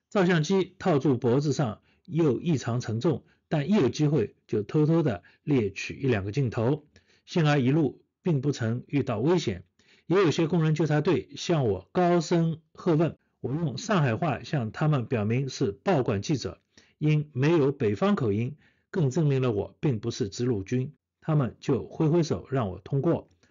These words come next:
从宝山路一路向北异常平静，因为直鲁军并未出击，因此路上也全无尸体，偶尔有一两颗子弹从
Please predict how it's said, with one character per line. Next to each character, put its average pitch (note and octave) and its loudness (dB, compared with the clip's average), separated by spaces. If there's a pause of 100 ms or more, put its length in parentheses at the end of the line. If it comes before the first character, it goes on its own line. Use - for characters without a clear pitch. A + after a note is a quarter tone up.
(160)
从 G#3+ 2
宝 C3 2
山 G#3 2
路 G#3+ 0
一 D#3+ 0
路 F3+ 4
向 D3+ 0
北 F#2+ -6 (120)
异 D3+ -2
常 A#2+ -4
平 A2 -4
静， B2+ -2 (460)
因 F3 2
为 E3 2
直 F3 0
鲁 D3 4
军 D3 0 (460)
并 C3 0
未 D3 0
出 - -4
击， C#3 0 (480)
因 F#3 2
此 - -6
路 E3 4
上 C3 -2
也 A2+ -4
全 C#3 0
无 A#2 -2
尸 C#3+ -4
体， G2+ -8 (540)
偶 C#3+ 0
尔 E3 2
有 B2 -2
一 D3+ -2
两 A2+ 2
颗 C#3 0
子 G#2 -10
弹 C#3+ -2
从 A2 -6